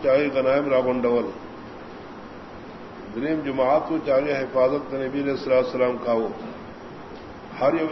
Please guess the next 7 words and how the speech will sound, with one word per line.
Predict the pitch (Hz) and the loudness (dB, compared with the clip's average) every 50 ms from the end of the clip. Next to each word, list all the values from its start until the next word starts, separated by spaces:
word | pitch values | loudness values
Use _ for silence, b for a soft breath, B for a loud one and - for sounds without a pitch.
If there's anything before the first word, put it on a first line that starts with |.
| 143 | -4
استحقاق، | 131 - - - 131 - - 135 139 147 156 160 156 - - - 131 123 123 | -6 -4 0 0 0 0 2 4 6 6 8 6 6 4 0 -6 -4 0 4
دعوت | 131 135 139 147 147 143 | 6 6 6 6 4 0
استحقاق | 139 120 - - 120 117 - 135 131 123 | -2 -4 -4 -4 -6 -2 2 4 4 4
وکړه۔ | 113 117 113 107 113 101 92 87 - - - - - - - - - - - - - - - - - - - - - - 104 | 4 2 -4 -6 -6 -6 -6 -8 -10 -12 -14 -14 -14 -16 -16 -16 -16 -16 -16 -16 -16 -16 -14 -14 -14 -14 -14 -14 -12 -8 -6
مقاتلینو | 110 110 - 123 127 - - - 135 139 156 156 156 160 | -6 -2 2 4 4 4 2 0 -2 0 0 2 4 4
یې | 156 147 | 2 2
لمنګ | 139 143 151 170 170 | 2 0 0 0 0